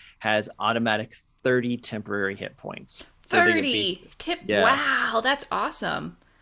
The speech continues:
Speaker 1: Yeah,
Speaker 2: That's
Speaker 1: it's really
Speaker 2: not
Speaker 1: cool.
Speaker 2: to sneeze at.
Speaker 1: Yeah, it's not nothing.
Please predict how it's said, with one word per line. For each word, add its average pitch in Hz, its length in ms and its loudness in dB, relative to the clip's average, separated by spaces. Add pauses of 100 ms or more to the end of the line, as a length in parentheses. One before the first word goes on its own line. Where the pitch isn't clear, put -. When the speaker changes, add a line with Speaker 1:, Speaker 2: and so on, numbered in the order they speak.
(160)
Speaker 1:
Yeah, 107 140 2
Speaker 2:
That's 226 160 0
Speaker 1:
it's - 40 0
really 139 180 4
Speaker 2:
not 208 220 -2
Speaker 1:
cool. 143 120 -14 (260)
Speaker 2:
to - 140 -8
sneeze 185 340 -10
at. - 220 -8 (420)
Speaker 1:
Yeah, 95 140 -6
it's - 120 -8
not 151 200 2
nothing. 127 320 -4